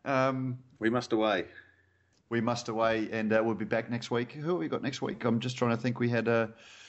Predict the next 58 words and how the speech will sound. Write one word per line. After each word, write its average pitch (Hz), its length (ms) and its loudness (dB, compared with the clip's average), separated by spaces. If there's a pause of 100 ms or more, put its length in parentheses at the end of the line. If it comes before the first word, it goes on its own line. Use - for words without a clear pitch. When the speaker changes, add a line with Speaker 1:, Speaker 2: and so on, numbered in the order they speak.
(720)
Speaker 1:
we 127 120 2
were 170 260 2
looking 151 260 -2
at 131 80 -2
doing 120 460 2
a 117 420 2
roundtable 127 600 2
with 107 220 2
Muzzin 107 640 2
and 107 220 2
a 107 160 6
few 110 220 0
other 104 100 2
people 107 240 0
about 120 240 0
tap 127 160 0
contracts, - 420 0
but - 120 -4
I 156 40 2
think 135 220 0
we've 107 140 0
probably 101 180 -2
given 95 200 -2
that 90 100 0
a - 40 -2
bit 92 100 4
of - 100 -2
an 92 60 0
airing 98 260 2
for 104 100 -4
the 98 80 2
time 101 260 0
being, 117 280 0
and, 110 160 -2
uh, 113 260 2
yeah, 123 120 0
we'll 113 120 -2
find 117 480 0
Speaker 2:
Plus, 135 240 2
it's 120 120 -4
fair 143 120 0
to 127 80 4
Speaker 1:
something. 120 300 0
Speaker 2:
say 160 80 0
it's - 160 -4
harder 117 220 0
to - 60 -2
find 104 240 0
people 95 360 2
who 92 140 4
are - 60 2
anti-contract 90 680 0
than 87 100 2
those 90 260 2
who 90 120 0
will 87 160 4
support. 87 400 0 (300)
Speaker 1:
It, 123 260 -2